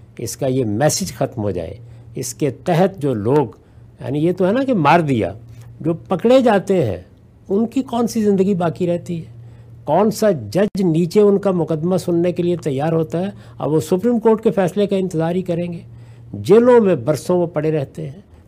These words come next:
कोई वकील उनका मुकदमा लेने के लिए तैयार नहीं होता, और बारहा ये होता है कि वो फिर वतन छोड़ देते हैं और बाहर निकल जाते हैं।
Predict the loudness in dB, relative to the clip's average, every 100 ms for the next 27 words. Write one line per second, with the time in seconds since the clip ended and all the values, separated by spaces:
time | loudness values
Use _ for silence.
0 | 0 2 2 0 0 2 4 2 0 -2
1 | -2 -2 -2 0 0 0 -2 -4 -6 -6
2 | -6 -4 -6 -6 -4 -4 -6 -12 -14 -20
3 | -20 -20 -14 -8 -6 -2 2 4 4 4
4 | 2 0 -4 -6 -6 -4 -4 -2 -4 -6
5 | -6 -2 -2 -2 -2 -4 -4 -6 -8 -8
6 | -8 -8 -8 -8 -10 -10 -10 -12 -14 -16